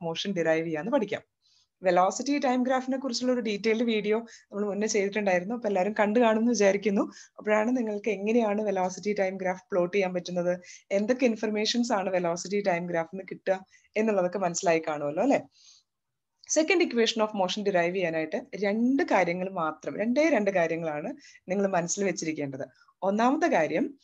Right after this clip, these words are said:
area under velocity time graph will give you displacement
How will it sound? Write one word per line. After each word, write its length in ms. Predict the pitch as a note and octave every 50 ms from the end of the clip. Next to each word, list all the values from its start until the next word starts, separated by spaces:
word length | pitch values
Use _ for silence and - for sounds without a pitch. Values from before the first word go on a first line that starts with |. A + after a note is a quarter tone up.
| - _ _ _ _ F#3+ A3 A3+
area 360 | A#3+ C#4 D#4 D#4+ D#4+ D#4 D4+ D#4 - - - G3+ G3+
under 340 | G#3 G#3 G#3 G3+ F#3 A3 C4 - - - F3
velocity 520 | F3 E3+ E3+ E3+ F3+ F#3 - G3+ G3 G#3 G3 G3 F#3+
time 180 | E3+ D#3 D#3 D#3+ D#3 D#3
graph 240 | D#3+ E3 G#3+ A#3 - _ E3+ E3
will 140 | F#3 F#3 F3+ D#3+ G3
give 140 | A3+ A#3+ B3 G#3 F#3
you 120 | E3+ F3 A3+ D4 - - - - _ _ _ _ - F3
displacement 680 | A#3+ A#3 - - - F3 D3+ C#3+ - - - D3 C#3+ C#3+